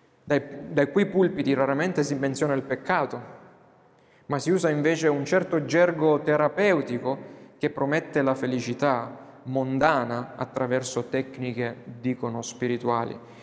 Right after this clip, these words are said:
Pertanto i sermoni che puoi ascoltare da tali pulpiti al meglio ti possono presentare cinque punti per la crescita personale, sei principi per le relazioni di successo,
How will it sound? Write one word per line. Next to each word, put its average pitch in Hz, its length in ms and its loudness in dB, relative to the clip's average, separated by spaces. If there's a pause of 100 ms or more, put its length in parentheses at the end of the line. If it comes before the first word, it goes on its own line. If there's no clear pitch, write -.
(180)
Pertanto 160 440 0
i 151 60 4
sermoni 156 540 4
che 151 160 2
puoi 185 240 4
ascoltare 175 640 2
da 156 100 4
tali 160 240 2
pulpiti 170 380 2
al 147 120 2
meglio 170 280 2
ti 151 100 -4
possono 143 380 -2
presentare 131 520 0
cinque 135 380 -2
punti 127 320 -2
per 117 140 -2
la 120 100 -4
crescita 120 400 -6
personale, 160 680 0 (600)
sei 160 520 4 (240)
principi 151 600 2
per 147 280 0
le 139 120 4
relazioni 135 480 0
di 127 100 -2
successo, 170 720 0